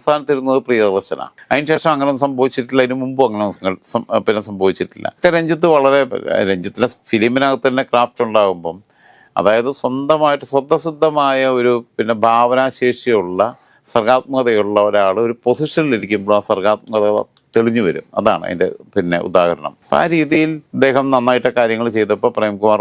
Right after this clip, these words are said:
വന്നു. പ്രേംകുമാറിന് പിന്നെ പെട്ടെന്ന് ഇങ്ങനെ സുപ്രഭാതത്തിൽ റസൂൽ പൂക്കുട്ടി വരുന്നു എന്നുള്ള പ്രഖ്യാപനം വരുന്നു. കുക്കു പരമേശ്വരനെ പോലെയുള്ളൊരു വനിതയെ, പ്രത്യേകിച്ച് അമ്മയുടെ തെരഞ്ഞെടുപ്പിൽ കുക്കു നന്നായിട്ട് പെർഫോം ചെയ്തതാണ്. സാംസ്കാരിക വകുപ്പ് മന്ത്രി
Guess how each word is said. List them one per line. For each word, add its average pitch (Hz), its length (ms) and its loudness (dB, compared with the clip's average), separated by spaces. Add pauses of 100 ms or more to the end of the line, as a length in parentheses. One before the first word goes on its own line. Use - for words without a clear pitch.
വന്നു. 101 220 -2
പ്രേംകുമാറിന് 104 640 0
പിന്നെ 113 240 -4
പെട്ടെന്ന് 110 320 -4
ഇങ്ങനെ 117 240 0
സുപ്രഭാതത്തിൽ 117 640 0 (220)
റസൂൽ 117 220 2 (100)
പൂക്കുട്ടി 120 360 0
വരുന്നു 110 200 0
എന്നുള്ള 110 260 0
പ്രഖ്യാപനം 104 520 -2
വരുന്നു. 87 260 -4 (520)
കുക്കു 135 300 2
പരമേശ്വരനെ 131 640 0
പോലെയുള്ളൊരു 110 500 2
വനിതയെ, 104 500 0 (560)
പ്രത്യേകിച്ച് 139 380 0
അമ്മയുടെ 139 340 2
തെരഞ്ഞെടുപ്പിൽ 127 580 -2
കുക്കു 123 280 -2
നന്നായിട്ട് 113 400 0
പെർഫോം 104 340 -4
ചെയ്തതാണ്. 80 360 -4 (140)
സാംസ്കാരിക 151 540 0
വകുപ്പ് 151 180 -2
മന്ത്രി 151 220 -2